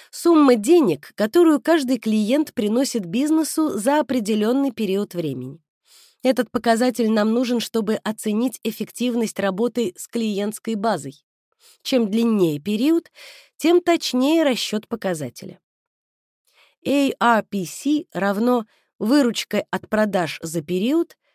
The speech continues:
разделённое на количество клиентов за тот же период. Как трактовать? Показатель сравниваем либо со своими данными за прошлые периоды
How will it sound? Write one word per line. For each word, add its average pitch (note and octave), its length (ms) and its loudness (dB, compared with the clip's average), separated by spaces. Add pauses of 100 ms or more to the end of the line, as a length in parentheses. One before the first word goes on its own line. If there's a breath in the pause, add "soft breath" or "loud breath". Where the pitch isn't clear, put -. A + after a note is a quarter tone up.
разделённое C#4+ 1000 4
на C4 160 2
количество B3 640 -2
клиентов G#3+ 840 -2
за G3+ 240 -2
тот E3+ 260 -4
же G3+ 160 -4
период. D3 560 -8 (1000)
Как C#4 220 0
трактовать? B3 640 -4 (880 loud breath)
Показатель D4+ 720 4
сравниваем C4 800 2
либо C4+ 260 2
со A#3+ 180 -4
своими A3+ 500 0
данными F#3 480 0
за E3+ 160 -2
прошлые D#3 480 -6
периоды D#3+ 560 -6